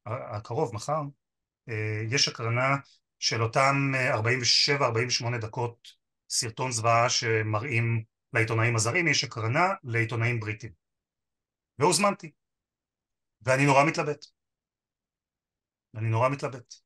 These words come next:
אם ללכת או לא. אני מרגיש שראיתי כבר המון סרטים, אני מרגיש שראיתי כבר את כל התמונות האפשריות, אה, ואני ממש ממש מתלבט מה לעשות, אני באמת לא יודע. ו-,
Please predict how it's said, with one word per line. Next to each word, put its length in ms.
אם 100
ללכת 360
או 80
לא. 100
אני 80
מרגיש 220
שראיתי 340
כבר 200
המון 200
סרטים, 440
אני 80
מרגיש 240
שראיתי 320
כבר 160
את 80
כל 180
התמונות 380
האפשריות, 560
אה, 480
ואני 260
ממש 440
ממש 220
מתלבט 380
מה 100
לעשות, 360
אני 120
באמת 400
לא 40
יודע. 220
ו-, 400